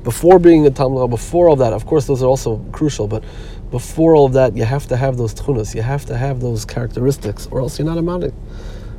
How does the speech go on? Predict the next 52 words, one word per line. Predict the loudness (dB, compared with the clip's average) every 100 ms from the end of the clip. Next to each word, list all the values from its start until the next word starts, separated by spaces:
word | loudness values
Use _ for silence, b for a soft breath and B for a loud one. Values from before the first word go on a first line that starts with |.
| B -10
You | -8
can't | -2 0 2
be | 4 4
a |
manig | 4 4 4 2
if | 0 -2
you | -2
don't | 0 0
have | -2
that. | -2 -6 -8 -14 -14 -14 -10
You | -8
can | -4 -2
be | -2 -2
a | -2
Talmid | -2 -4 0
Chacham, | -2 -2 -6 -6 -8
you |
can | -6 -2
be | -2
a |
Yirei | -2 -2
Shamayim, | -4 -4 0 2 0 -4 B B B B
you | -8
can | -4 0
be |
a | 0
tzaddik, | 4 2 4 -2 -6 B B B -8
but | -2
not | 0 0
necessarily | 0 0 0 2 2
a |
manig. | 2 0 -2 0
Are | 2
you | 2
a | 0
manig? | -2 -4 -6 -10 -14 -14 -14 -6
And | -2 -2
that's | -2
fine. | 0 0 0
That's, | -2 -6 -10 -10 -10
that | -8 -6
is | -4 -2
what | -2
it | 0
is. | -2 -2
But | -4 -6
it, | -6 -10
you | -8
know, | -6 -8 -10 -12 -14 -8
not | -2 0
a |
manig. | 2 0 -4